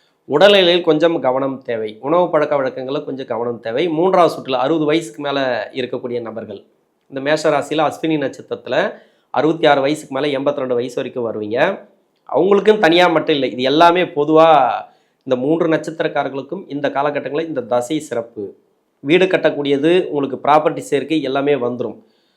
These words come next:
ஒரு சில பேருக்கு கஷ்டங்களை கொடுக்கும். அது எப்படி கொடுக்கும்? உங்க சுய ஜாதகத்துல எப்படி இருந்தா இந்த குரு தசைங்கிறது கஷ்டங்களை கொடுக்கும்? நீங்களே பார்த்துக்கலாம். இந்த வீடியோவை பார்க்கக்கூடிய நிறைய பேருக்கு வந்து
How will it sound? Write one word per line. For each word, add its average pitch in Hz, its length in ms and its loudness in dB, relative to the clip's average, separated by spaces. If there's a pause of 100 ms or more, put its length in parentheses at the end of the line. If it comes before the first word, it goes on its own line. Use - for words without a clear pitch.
(420)
ஒரு 190 200 6
சில 180 220 4
பேருக்கு 175 680 2
கஷ்டங்களை 180 540 0
கொடுக்கும். 120 360 -6 (280)
அது 143 220 -2
எப்படி 160 260 0
கொடுக்கும்? 113 420 -8 (540)
உங்க 139 140 -4
சுய 165 180 2
ஜாதகத்துல 151 540 0
எப்படி 131 240 -6
இருந்தா 131 540 -4
இந்த 117 500 -4
குரு 151 160 0
தசைங்கிறது 135 520 -2
கஷ்டங்களை 117 480 -6
கொடுக்கும்? 101 400 -14
நீங்களே 175 280 2
பார்த்துக்கலாம். 135 540 0 (500)
இந்த 143 120 -4
வீடியோவை 190 340 4
பார்க்கக்கூடிய 139 500 0
நிறைய 139 320 2
பேருக்கு 151 280 0
வந்து 117 260 -6